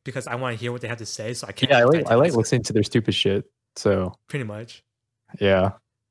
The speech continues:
Speaker 2: Well, not, not all, all podcasts say stupid shit, but the ones that I've been watching recently have been saying some very stupid shit. So
Speaker 1: Basically.
Speaker 2: I like to listen to that. <laughs>
Speaker 1: If anything, I guess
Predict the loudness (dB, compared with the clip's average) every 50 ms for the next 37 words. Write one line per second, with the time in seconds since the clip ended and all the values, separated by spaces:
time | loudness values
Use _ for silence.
0 | -6 0 2 4 6 6 4 4 4 4 4 4 4 4 4 4 4 4 4 4
1 | 2 2 2 2 4 4 4 2 2 2 0 0 0 0 -2 -2 -2 -2 -4 -2
2 | -2 -4 -4 -2 -2 0 2 2 4 4 4 4 4 4 4 4 4 2 4 4
3 | 2 2 0 0 0 0 2 2 0 0 -2 -2 -2 0 0 0 -2 -2 -4 -4
4 | -6 -6 -6 -6 -6 -2 0 0 0 0 -2 -4 -6 -6 -6 -6 -6 -6 -6 -6
5 | -8 -8 -8 -6 -6 -6 -6 -8 -8 -8 -6 -8 -8 _ _ -8 -6 -4 0 2
6 | 2 2 2 2 2 0 0 0 0 -4 -2 0 2 4 4 4 4 2 2 2
7 | 2 2 0 -2 -8 -12 -14 -12 -12 -12 -14 -16 _ _ _ _ _ _ _ _
8 | _ _ _ -10 -8 -4 -2 0 0 0 0 0 -2 -2 -2 -2 0 -2 -2 -4
9 | -6 -14